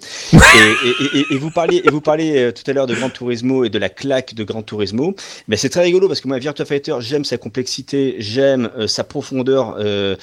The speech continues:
Speaker 2: et j'aime donc, euh, sa, sa coercition même, euh, parce que c'est, à, à maîtriser, c'est pas évident.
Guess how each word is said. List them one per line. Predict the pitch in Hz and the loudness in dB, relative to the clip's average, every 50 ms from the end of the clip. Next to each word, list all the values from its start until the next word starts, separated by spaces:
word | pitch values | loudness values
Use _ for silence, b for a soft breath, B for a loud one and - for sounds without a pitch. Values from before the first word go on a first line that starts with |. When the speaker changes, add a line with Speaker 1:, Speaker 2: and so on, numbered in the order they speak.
| B B B B B - | B B B B B -4
Speaker 2:
et | 104 | -4
j'aime | 98 101 117 135 139 127 117 | -2 2 2 4 4 4 2
donc, | 117 123 117 - | 0 -2 -2 -2
euh, | 113 104 | -2 -2
sa, | 92 - - 110 107 101 98 98 98 95 98 98 98 95 | -2 -2 -2 -2 -2 0 0 0 -2 -2 -4 -6 -6 -6
sa | - - 117 | -6 -6 -4
coercition | - - 135 131 123 - - - - - 269 262 196 | 0 0 2 2 0 0 -2 -4 -2 -4 -4 -4 -4
même, | 147 127 113 | -2 -2 -2
euh, | 110 107 104 | -2 -4 -4
parce | 90 113 110 - | -4 -6 -6 -6
que | - 120 | -6 -6
c'est, | 104 - - - | -6 -6 -6 -6
à, | 104 107 110 | -4 -4 -4
à | 110 127 117 | -4 -4 -4
maîtriser, | 113 120 120 - - 127 117 143 | -2 -2 -2 -4 -6 -8 -8 -8
c'est | 135 - 120 - | -8 -8 -8 -6
pas | - 110 107 | -4 -2 -2
évident. | 107 98 101 98 120 165 214 | -2 -4 -4 -4 -4 -4 -4